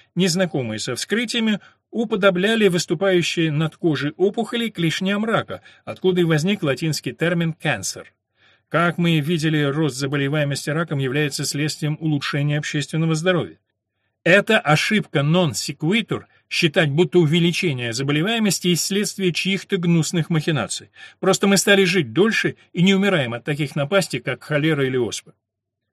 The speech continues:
По зрелым размышлениям можно понять, что основные положения рассказов о большом заговоре не выдерживают даже поверхностного беглого анализа.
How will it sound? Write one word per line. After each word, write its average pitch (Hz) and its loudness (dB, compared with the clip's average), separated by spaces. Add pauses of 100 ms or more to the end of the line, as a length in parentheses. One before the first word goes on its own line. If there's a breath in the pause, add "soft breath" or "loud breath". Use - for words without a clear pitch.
(1000)
По 165 2
зрелым 254 2
размышлениям 208 0
можно 196 0
понять, 165 0
что - -8
основные 147 -2
положения 151 0
рассказов 143 -4
о 127 -8
большом 123 -4
заговоре 190 -2
не 180 2
выдерживают 160 -2
даже 135 -4
поверхностного 143 -4
беглого 135 -2
анализа. 107 -8